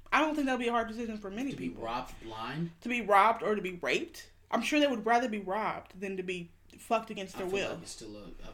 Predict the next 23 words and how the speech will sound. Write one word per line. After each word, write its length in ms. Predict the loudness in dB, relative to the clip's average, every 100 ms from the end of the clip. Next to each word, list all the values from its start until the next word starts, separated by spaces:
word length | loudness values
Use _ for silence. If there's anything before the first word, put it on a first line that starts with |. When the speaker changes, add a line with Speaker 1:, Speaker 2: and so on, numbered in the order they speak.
| -14
Speaker 2:
feel 80 | -14
like 140 | -14 -16
it 80 | -18
would 100 | -18
still 200 | -16 -16
be 180 | -16
a 40 | -16
tough 260 | -18 -20 -18
decision. 380 | -20 -18 -20 -20 -18 -10
Speaker 1:
So, 180 | -8 -8 -12 -14 -4
Speaker 2:
Yeah. 60 | 6
Speaker 1:
I 40 | 8
think 160 | 8
if 60 | 6
I 80 | 8
did 120 | 8
a 60 | 6
poll, 600 | 8 10 10 4 -4 -12 -20 -16 -4 12
people 180 | 12 12
like 180 | 12 0 8
rob 320 | 10 12 10
me 240 | 4 2
versus 500 | 2 -2 -2 -8 -10